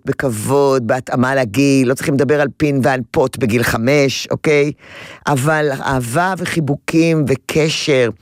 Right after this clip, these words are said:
וכבוד והתייחסות ותשוקה, זה ישנו, זה קיים. צריך לדעת לחיות את החיים.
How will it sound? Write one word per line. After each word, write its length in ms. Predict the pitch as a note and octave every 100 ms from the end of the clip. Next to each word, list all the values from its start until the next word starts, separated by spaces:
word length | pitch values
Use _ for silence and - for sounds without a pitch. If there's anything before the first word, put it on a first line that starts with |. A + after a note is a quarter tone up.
| - - - -
וכבוד 1160 | C#3+ - D3+ G#2+ G2+ B2+ G3 A3 D#3+ B2+ F#2+ - _ _ _ _ _
והתייחסות 920 | C3+ - C#3+ D#3+ - - G3 G#3+ F3+ -
ותשוקה, 880 | D3+ - - E3+ - - F#3+ G3+ F3 B2+ _ _ _ _ _ -
זה 240 | A#2+ D3+ -
ישנו, 320 | - - D3 - _ _ _ _ -
זה 100 | -
קיים. 280 | - G3+ F#3+ - _ _ _ _ _ _ _ _ _ _ _ - -
צריך 300 | - A2+ G#2
לדעת 280 | B2 A2+ -
לחיות 280 | A2+ A2+ G#2+
את 100 | -
החיים. 280 | - A2